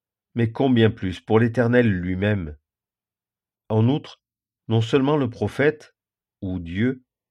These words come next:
était déshonoré, mais les enfants issus de cette union ne pouvaient s'appeler que des enfants de prostitution.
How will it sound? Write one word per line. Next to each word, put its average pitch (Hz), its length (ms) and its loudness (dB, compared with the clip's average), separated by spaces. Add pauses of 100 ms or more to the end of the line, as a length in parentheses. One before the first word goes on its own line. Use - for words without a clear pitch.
(280)
était 120 280 0
déshonoré, 92 720 -4 (720)
mais 120 160 2
les 117 260 4
enfants 160 400 0
issus 135 300 -6
de 123 100 -2
cette 110 300 -6 (100)
union 131 380 0
ne 120 100 0
pouvaient 110 340 -2
s'appeler 127 520 -4
que - 80 -6
des 98 240 -2
enfants 104 280 -4
de 101 100 -4
prostitution. 101 920 -8